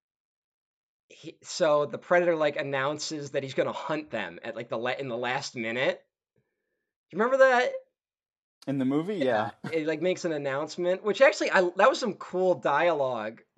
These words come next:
Speaker 1: but it was, like, kinda like, "Whoa, we're going here?" <laughs> With the
Speaker 2: <laughs>
Speaker 1: movie.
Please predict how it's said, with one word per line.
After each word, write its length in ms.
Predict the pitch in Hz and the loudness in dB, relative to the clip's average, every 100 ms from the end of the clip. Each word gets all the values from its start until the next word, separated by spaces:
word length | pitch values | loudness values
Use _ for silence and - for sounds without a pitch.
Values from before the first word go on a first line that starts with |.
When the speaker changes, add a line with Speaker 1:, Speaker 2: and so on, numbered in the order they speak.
| 131 | -8
Speaker 1:
but 300 | 151 123 123 | -4 -2 -4
it 80 | 127 | -8
was, 140 | 135 | -8
like, 120 | 139 131 | -8 -6
kinda 180 | 160 | -4
like, 160 | 139 117 | -2 -4
"Whoa, 220 | 131 170 | 0 0
we're 160 | 127 131 | 2 0
going 240 | 156 127 | -2 -2
here?" 440 | - 127 123 156 - - 349 - _ _ | -4 -8 -2 -2 -2 -6 -14 -16 _ _
<laughs> 440 | _ _ 349 - | _ _ -20 -14
With 520 | - 143 180 165 175 - | -6 -4 -2 -4 -6 -6
the 80 | |
Speaker 2:
<laughs> 0 | |
Speaker 1:
movie. 520 | 185 185 196 196 226 | -4 -2 -2 -4 -6